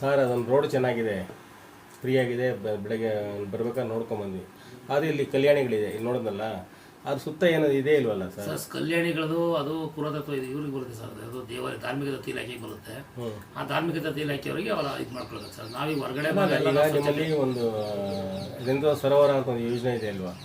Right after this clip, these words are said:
Speaker 2: ನಮ್ಮ ಸರೋವರ, ಹೌದು.
Speaker 1: ಹಾ? ಆ ಸರೋವರದ ಯೋಜನೆಯಲ್ಲಿ ಒಂದಾರ
Speaker 2: ಸರ್, ಅದು ಏನಾಗಿದೆ ಅಂತಂದ್ರೆ ಹಿಂದೆ ನಮ್ಮಲ್ಲಿ ಮಾಜಿ ಸಿ ಎಸ್ ಪುಟ್ಟರಾಜು ಸರ್ ಅವರು ಮಾಜಿ ಸಚಿವರಾಗಿದ್ರಲ್ಲ, ಸಣ್ಣ ನೀರಾವರಿ ಸಚಿವರು,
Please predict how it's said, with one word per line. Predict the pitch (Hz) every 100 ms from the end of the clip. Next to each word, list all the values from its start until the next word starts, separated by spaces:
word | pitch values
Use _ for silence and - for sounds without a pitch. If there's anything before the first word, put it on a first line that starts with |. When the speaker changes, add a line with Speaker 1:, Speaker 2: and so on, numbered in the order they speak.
| - 156
Speaker 2:
ನಮ್ಮ | 135 135
ಸರೋವರ, | - 147 143 117 - 139
ಹೌದು. | 139 110
Speaker 1:
ಹಾ? | - - 131 165 - - - 139
ಆ |
ಸರೋವರದ | 131 139 160 180 165
ಯೋಜನೆಯಲ್ಲಿ | 156 151 156 151
ಒಂದಾರ | 135 151 156
Speaker 2:
ಸರ್, | 151
ಅದು | 143
ಏನಾಗಿದೆ | 139 151 147 143
ಅಂತಂದ್ರೆ | 131 135 131
ಹಿಂದೆ | 143 135 143
ನಮ್ಮಲ್ಲಿ | 139 135 135 123
ಮಾಜಿ | 120 131 127 120 135
ಸಿ |
ಎಸ್ | 139 -
ಪುಟ್ಟರಾಜು | 135 131 127
ಸರ್ | - 120
ಅವರು | 120 143 131
ಮಾಜಿ | 120 120
ಸಚಿವರಾಗಿದ್ರಲ್ಲ, | 110 113 127 113 107 104 123 -
ಸಣ್ಣ | 120 117
ನೀರಾವರಿ | 120 113 113
ಸಚಿವರು, | 107 107 107 110 123